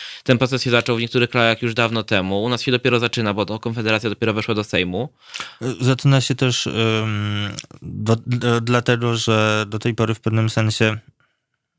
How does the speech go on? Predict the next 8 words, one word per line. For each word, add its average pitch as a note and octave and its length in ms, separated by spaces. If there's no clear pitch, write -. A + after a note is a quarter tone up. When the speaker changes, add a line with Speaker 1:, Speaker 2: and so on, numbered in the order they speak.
Speaker 2:
wybaczcie, B2 440
wybaczcie A#2+ 460
państwo G2+ 280
takie G2 220
stwierdzenie, F#2+ 600
nie A2+ 180
była B2+ 220
potrzebna, F2+ 600